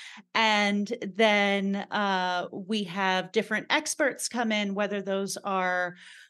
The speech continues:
writers, artists, actors who've worked on these characters,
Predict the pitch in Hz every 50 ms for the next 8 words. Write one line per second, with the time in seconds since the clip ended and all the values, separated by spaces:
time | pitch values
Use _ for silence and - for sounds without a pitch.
0 | _ _ 240 233 233 302 311 302 294 277 294 269 254 240 240 226 202 196 - -
1 | 240 269 269 262 247 233 220 208 - - - - - 269 277 277 277 _ 285 269
2 | 240 233 226 220 - 240 226 190 - 247 302 311 311 311 285 277 254 262 254 -
3 | - 247 262 247 240 233 240 - 247 226 214 208 202 208 196 -